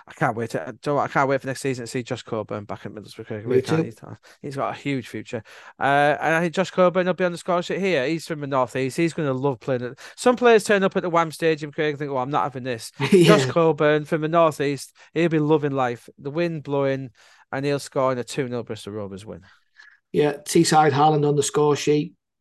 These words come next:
Speaker 2: Three one Bristol Rovers.
Speaker 1: Bolton Wanderers entertaining Portsmouth. Have Portsmouth confirmed their new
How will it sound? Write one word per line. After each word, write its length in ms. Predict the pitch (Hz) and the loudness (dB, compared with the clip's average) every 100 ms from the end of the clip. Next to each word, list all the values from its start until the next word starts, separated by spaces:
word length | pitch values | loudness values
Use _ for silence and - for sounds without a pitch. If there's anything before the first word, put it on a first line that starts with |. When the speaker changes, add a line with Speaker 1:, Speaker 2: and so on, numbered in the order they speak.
| - - - | -20 -18 -4
Speaker 2:
Three 640 | 151 151 156 165 170 175 | 0 2 6 8 8 8
one 400 | 160 160 156 143 - - | 6 4 2 0 -6 -12
Bristol 240 | 131 147 | -4 4
Rovers. 300 | 143 131 - _ _ _ _ _ _ _ _ _ _ _ _ _ _ _ _ | 4 4 -4 _ _ _ _ _ _ _ _ _ _ _ _ _ _ _ _
Speaker 1:
Bolton 340 | 160 147 139 135 | 0 2 0 0
Wanderers 440 | 147 156 151 139 - | 0 0 -4 -8 -12
entertaining 580 | 127 143 - 131 120 113 | -14 -12 -4 -4 -4 -6
Portsmouth. 480 | - 143 139 160 | 0 0 0 -4
Have 340 | 143 170 202 190 | -6 0 0 0
Portsmouth 440 | - 202 190 185 | 2 2 2 -6
confirmed 560 | - 190 170 - 180 180 | -6 -8 -8 -2 -2 0
their 160 | 175 170 | 0 0
new 200 | 170 | -2